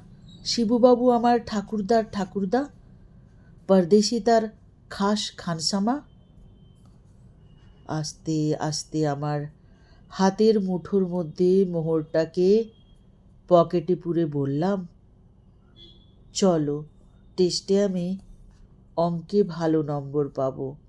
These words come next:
দেখো।" কাউকে কিছু বলতে পারলাম না।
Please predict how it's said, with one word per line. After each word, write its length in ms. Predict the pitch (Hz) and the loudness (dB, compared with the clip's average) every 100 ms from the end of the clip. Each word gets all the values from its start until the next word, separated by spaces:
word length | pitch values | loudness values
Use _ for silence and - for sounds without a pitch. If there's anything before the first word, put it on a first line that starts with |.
| 143 | -4
দেখো।" 520 | 156 151 - 214 226 - - - _ - - - - - - - - - - - - - | -2 -2 -4 -4 -4 -14 -20 -20 _ -20 -20 -20 -20 -20 -20 -20 -20 -20 -20 -20 -14 2
কাউকে 380 | 170 165 165 175 | 4 4 2 -4
কিছু 500 | 190 185 190 160 185 - - - - 156 | -4 -4 -4 -4 -6 -14 -20 -20 -16 -4
বলতে 380 | 170 165 185 | -2 0 -2
পারলাম 500 | 180 139 123 131 127 | 0 -2 0 -2 -2
না। 320 | 135 127 165 | -4 -8 -8